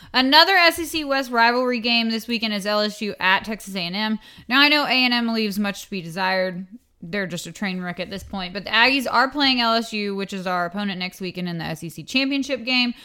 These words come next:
So I thought we should talk about the Tigers just a little bit. Uh, again, we're recording this before the playoff rankings are released on Tuesday night.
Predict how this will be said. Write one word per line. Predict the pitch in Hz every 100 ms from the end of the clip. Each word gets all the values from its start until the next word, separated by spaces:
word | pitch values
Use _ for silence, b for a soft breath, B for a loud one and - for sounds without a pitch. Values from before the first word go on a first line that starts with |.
| B B
So | 226
I |
thought | 208 214 214
we |
should | 196 202
talk | 208 202
about | 196 190
the | 175
Tigers | 196 185 190
just | - 539 -
a |
little | 262 190
bit. | 170 202 320 B B B B B
Uh, | 233 233 233
again, | 240 269 247
we're | 247 254
recording | 254 302 294 269
this | 269
before | 262 - 294 339
the |
playoff | 349 320 285 262
rankings | 254 233 226 226
are | 233
released | 208 208 -
on | 190
Tuesday | 185 233 202 190
night. | 185 208 208 208 -